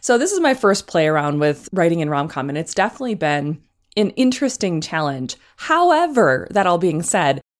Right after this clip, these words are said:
I am definitely getting much closer to <laughs> finally being finished with it. In fact, I am so close that I now officially have pre-orders up for the first rom-com. It's very exciting, so I'm just gonna share it with you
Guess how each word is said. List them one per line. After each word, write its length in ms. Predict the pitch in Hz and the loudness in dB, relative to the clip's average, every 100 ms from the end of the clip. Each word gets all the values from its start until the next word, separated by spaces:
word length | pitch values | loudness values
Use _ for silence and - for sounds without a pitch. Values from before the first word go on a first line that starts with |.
| _ _ | _ _
I 40 | 190 | -6
am 140 | 190 | -2
definitely 300 | 190 190 190 | -2 -2 -2
getting 260 | 175 165 156 | -2 -2 -2
much 200 | 151 - | -4 -2
closer 520 | 190 160 - 139 143 | 0 0 0 -2 -2
to 400 | - 202 180 - | -4 0 0 2
<laughs> 0 | 254 - - 254 240 - | 0 0 2 2 2 -2
finally 420 | 180 170 214 214 | 0 0 0 -2
being 320 | 156 185 170 | -2 0 0
finished 360 | 156 196 170 - | 0 -2 -2 -2
with 160 | 151 | -6
it. 180 | - - _ _ _ _ _ | -6 -8 _ _ _ _ _
In 180 | 208 202 | -2 0
fact, 380 | 294 277 220 - | -2 -2 -2 -4
I 80 | |
am 140 | 202 185 | -4 -4
so 220 | - 175 | 0 0
close 420 | 170 302 220 190 | 0 0 0 0
that 160 | - 170 | -4 0
I 160 | 170 | 0
now 380 | 170 190 220 240 | 0 -2 -2 -2
officially 480 | - - 175 - 160 | -2 -4 -6 -6 -6
have 280 | 151 151 - | -6 -8 -10
pre-orders 640 | - 247 240 214 196 175 | -10 -6 -2 -2 -2 -2
up 300 | 160 151 147 _ _ _ _ _ | 0 -2 -2 _ _ _ _ _
for 340 | - - 349 | -10 2 4
the 120 | 330 302 | 4 2
first 280 | 175 160 | 0 0
rom-com. 640 | 170 147 147 143 143 147 147 | -2 -2 -4 -4 -2 -2 -2
It's 160 | 214 262 | -6 -4
very 240 | 294 262 | 0 2
exciting, 640 | 196 - 151 147 147 151 | 0 -4 -4 -2 -2 -4
so 300 | - - 196 - | -4 0 0 0
I'm 120 | 202 | -4
just 180 | 208 277 | -6 -6
gonna 140 | 294 240 | -4 -4
share 300 | - 180 196 | -2 0 0
it 100 | - | 0
with 160 | 262 | -4
you 280 | 262 285 370 | -2 -2 -2